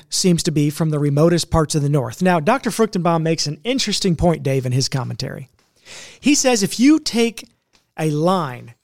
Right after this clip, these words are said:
due north directly from Jerusalem, there's a city that's up there in Russia.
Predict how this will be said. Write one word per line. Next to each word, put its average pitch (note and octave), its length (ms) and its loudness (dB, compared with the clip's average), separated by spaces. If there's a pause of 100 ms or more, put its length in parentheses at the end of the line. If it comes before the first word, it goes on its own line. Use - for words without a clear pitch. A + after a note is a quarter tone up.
(200)
due C#4 280 6
north E3+ 420 2
directly A#3+ 580 0
from G#3 360 -2
Jerusalem, C#3 800 -2 (800)
there's D#3 200 2
a D3+ 60 0
city C#3 500 -2 (120)
that's C#3+ 220 -6
up D3+ 160 -2
there C#3 140 0
in C3 100 -4
Russia. B2+ 400 -8